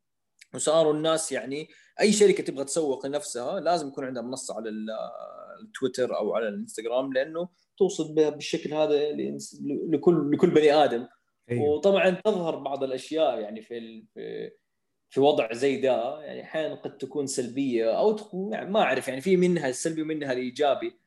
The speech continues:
Speaker 1: آه، كتأثير على الإنسان.
Speaker 2: أكيد. وزي، زي ما نعرف كل، آه، تكنولوجيا تأثر على المجتمع بشكل مختلف. آه، مثلا الطباعة، تكنولوجيا الطباعة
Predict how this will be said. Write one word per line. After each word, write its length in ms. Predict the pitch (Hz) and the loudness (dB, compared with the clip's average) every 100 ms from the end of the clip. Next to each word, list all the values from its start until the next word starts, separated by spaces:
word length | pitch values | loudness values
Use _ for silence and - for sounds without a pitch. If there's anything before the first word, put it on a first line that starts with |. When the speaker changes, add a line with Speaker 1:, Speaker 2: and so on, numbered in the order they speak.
| _ _ | _ _
Speaker 1:
آه، 320 | 113 113 110 107 | -6 -4 -4 -6
كتأثير 480 | 123 127 113 139 127 | -4 -4 0 2 2
على 200 | 110 113 | 2 0
الإنسان. 580 | 110 113 117 123 117 117 _ _ _ _ _ _ _ - | -2 -2 -4 -6 -6 -10 _ _ _ _ _ _ _ -12
Speaker 2:
أكيد. 460 | 113 - 151 107 - _ - _ _ _ _ - | -6 0 0 -2 -12 _ -20 _ _ _ _ -14
وزي، 1120 | 95 104 104 104 104 101 - _ _ 110 113 | -6 -4 0 0 -2 -6 -16 _ _ -8 -6
زي 160 | 117 135 | -2 0
ما 60 | 127 | 2
نعرف 280 | 123 117 | 0 -2
كل، 440 | - 131 120 107 104 | -2 -2 0 -2 -4
آه، 580 | 98 95 95 95 101 98 | -4 -6 -8 -10 -14 -16
تكنولوجيا 440 | - 110 113 120 104 | -10 -2 0 0 -2
تأثر 460 | 104 - 104 92 | -4 -4 -6 -6
على 160 | 90 95 | -6 -6
المجتمع 580 | 95 95 107 104 113 98 | -6 -6 -6 -4 -6 -10
بشكل 640 | 92 95 87 87 87 107 98 | -8 -8 -6 -10 -12 -8 -10
مختلف. 460 | - 101 123 - _ _ _ _ _ _ _ 107 | -6 -6 -6 -8 _ _ _ _ _ _ _ -6
آه، 140 | 104 | -2
مثلا 520 | 107 107 110 104 104 | -2 0 0 0 -2
الطباعة، 720 | - - 104 113 101 113 117 - _ | -4 -4 0 0 0 -4 -8 -14 _
تكنولوجيا 540 | - 104 107 104 98 92 | -8 -4 -2 -4 -6 -8
الطباعة 640 | - 92 101 98 95 131 | -10 -6 -4 -6 -8 -12